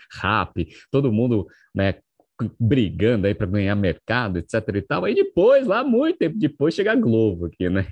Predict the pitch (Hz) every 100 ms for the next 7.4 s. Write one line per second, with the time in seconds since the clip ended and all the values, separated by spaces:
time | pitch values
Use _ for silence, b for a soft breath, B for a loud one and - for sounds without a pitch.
0 | - - - B B B - 392 262 120
1 | 90 - 147 104 90 120 117 123 95 85
2 | 135 110 85 - - - 294 359 370 370
3 | - - 139 123 85 - 95 - 110 110
4 | 147 - 98 90 78 76 - 78 80 85
5 | 87 87 87 90 85 - 117 131 107 B
6 | B B - 104 135 165 147 - 113 120
7 | - 117 101 139